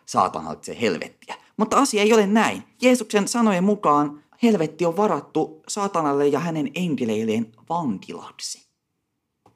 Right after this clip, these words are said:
Linnanherra joutuu itse tyrmään. Mutta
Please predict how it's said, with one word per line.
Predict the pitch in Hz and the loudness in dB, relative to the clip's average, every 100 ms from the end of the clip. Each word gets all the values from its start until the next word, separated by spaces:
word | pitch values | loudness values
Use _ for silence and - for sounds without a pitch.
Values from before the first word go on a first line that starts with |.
| _ _ _ - | _ _ _ 0
Linnanherra | 220 190 135 123 120 123 | 2 2 0 0 -4 -4
joutuu | 127 131 139 139 | -4 -4 -4 -4
itse | 175 - - - - | -8 -10 -12 -14 -8
tyrmään. | 104 98 - - - - _ _ _ _ _ _ _ _ _ _ _ _ _ _ _ _ _ _ _ _ _ _ _ _ _ _ _ _ _ _ _ _ - | -6 -6 -10 -18 -18 -20 _ _ _ _ _ _ _ _ _ _ _ _ _ _ _ _ _ _ _ _ _ _ _ _ _ _ _ _ _ _ _ _ -2
Mutta | 277 - - | -2 -2 -8